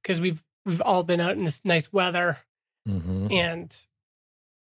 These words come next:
Speaker 1: being stuck inside, and then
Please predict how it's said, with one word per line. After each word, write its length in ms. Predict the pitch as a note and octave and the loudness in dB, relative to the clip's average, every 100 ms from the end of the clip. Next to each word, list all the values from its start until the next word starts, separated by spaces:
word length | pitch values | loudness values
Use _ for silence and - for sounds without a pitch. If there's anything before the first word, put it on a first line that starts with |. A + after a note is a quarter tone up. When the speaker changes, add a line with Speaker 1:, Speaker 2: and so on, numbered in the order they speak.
| _ _ _ _ _ _ | _ _ _ _ _ _
Speaker 1:
being 320 | G3+ F#3 F3+ E3 | 2 2 2 -4
stuck 340 | - A3+ F#3+ | -6 -4 -2
inside, 720 | G3 - G3 F3 E3+ E3+ E3+ | -2 0 2 2 2 0 -2
and 180 | - F3 | -2 0
then 440 | E3+ E3 E3 E3 | 2 2 0 -4